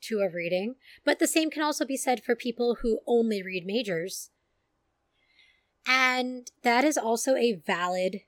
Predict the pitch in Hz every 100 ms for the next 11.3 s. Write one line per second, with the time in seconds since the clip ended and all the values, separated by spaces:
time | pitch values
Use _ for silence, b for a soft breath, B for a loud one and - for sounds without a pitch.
0 | _ 185 165 175 196 220 190 247 269 -
1 | - _ _ _ _ _ _ 208 - 226
2 | 214 208 294 254 170 156 196 190 190 185
3 | 185 180 180 170 180 170 170 196 202 160
4 | 190 247 220 - - 196 208 208 - _
5 | _ _ _ _ _ _ _ 185 202 220
6 | 208 196 190 170 170 202 185 202 190 175
7 | 170 - 190 170 180 220 175 165 - -
8 | 196 180 - 208 175 180 175 175 _ _
9 | _ _ _ _ _ _ _ _ - 208
10 | 196 - 190 190 190 185 180 185 175 170
11 | 170 170